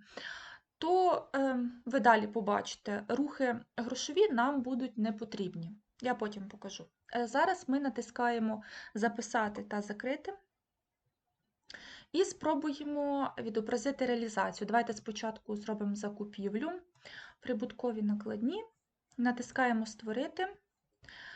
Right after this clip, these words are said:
Буде в нас постачальник, е, наприклад, ферма,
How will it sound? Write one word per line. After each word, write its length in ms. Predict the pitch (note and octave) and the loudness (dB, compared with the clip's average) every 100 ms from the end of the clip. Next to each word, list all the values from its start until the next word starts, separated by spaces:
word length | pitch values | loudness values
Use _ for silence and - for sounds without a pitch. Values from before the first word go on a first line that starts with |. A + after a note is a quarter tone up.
| - - - - - B3 | -16 -18 -18 -20 -4 0
Буде 380 | A3+ C#4 A3+ C4 | 2 2 2 2
в 120 | A3 | 2
нас 280 | A#3+ A#3 - | 2 2 -2
постачальник, 1080 | A#3 A#3+ B3 B3 - G#3+ G#3+ G#3 G3+ G#3 - | -8 -4 -6 -4 -2 0 2 0 -2 -8 -8
е, 360 | G#3+ G3 G3 G3 | -6 -4 -6 -6
наприклад, 560 | G3+ G#3 G#3 G#3 G3+ - | -6 -4 -4 -6 -10 -6
ферма, 600 | G3+ G3 G3+ C4+ F#4+ | -2 -2 0 2 2